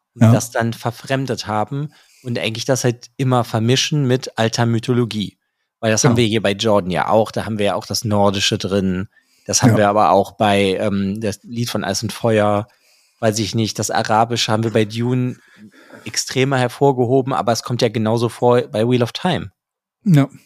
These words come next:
Speaker 2: genau.
Speaker 1: Da hast du ja auch sehr viele Inspirationen, die da gezogen wurden. Ob das jetzt für Namensgebungen ist, für Shaitan, was ja dann Satan ist bei uns.
Speaker 2: Die Aje, so wie sie in der
Speaker 1: Ja.
Speaker 2: Wüste leben, halt auch so, ne? Das, das Nomadenvolk oder sowas ist ja auch so ein bisschen in die Richtung, ja.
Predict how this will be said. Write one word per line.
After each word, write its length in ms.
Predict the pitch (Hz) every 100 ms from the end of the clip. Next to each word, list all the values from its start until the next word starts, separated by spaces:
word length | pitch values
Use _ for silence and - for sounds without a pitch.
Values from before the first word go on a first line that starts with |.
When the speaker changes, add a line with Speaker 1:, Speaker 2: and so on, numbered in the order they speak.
| _ _
Speaker 2:
genau. 120 | - 120
Speaker 1:
Da 40 |
hast 160 | 113 -
du 60 |
ja 80 | 127
auch 160 | 180 170
sehr 240 | 131 117
viele 200 | 117 117
Inspirationen, 720 | 101 107 139 113 104 - 120
die 80 | 113
da 200 | 107 101
gezogen 540 | 95 117 - 120 110
wurden. 160 | 98 98
Ob 100 | 95
das 180 | 98 -
jetzt 300 | 104 - -
für 320 | - 117 101
Namensgebungen 920 | 95 98 120 131 113 - 123 117 117
ist, 280 | 120 120 -
für 240 | - 101
Shaitan, 720 | 98 - 98 - 113 120 123 110
was 180 | 95
ja 80 | 110
dann 240 | 92 95 95
Satan 480 | 98 127 - 123 123
ist 200 | 117 -
bei 180 | 107 117
uns. 520 | 147 143 139 135 - _
Speaker 2:
Die 240 | - 117 123
Aje, 480 | 117 120 117 107 90 - _ _ _
so 140 | - 240
wie 200 | 135 123
sie 100 | 113
in 60 | 110
der 80 | 107
Speaker 1:
Ja. 80 | 117
Speaker 2:
Wüste 180 | 117 113
leben, 340 | 107 104 101
halt 260 | 101 104 -
auch 200 | 104 101
so, 120 | -
ne? 140 | 117
Das, 200 | 110 104
das 320 | - 107 110 -
Nomadenvolk 680 | 104 110 113 101 - 110
oder 140 | 113 107
sowas 280 | 101 101 101
ist 120 | 107
ja 120 | 110
auch 180 | 107 110
so 120 | -
ein 60 | 101
bisschen 240 | 104 -
in 100 | 104
die 80 | 104
Richtung, 300 | 104 - 107
ja. 180 | 101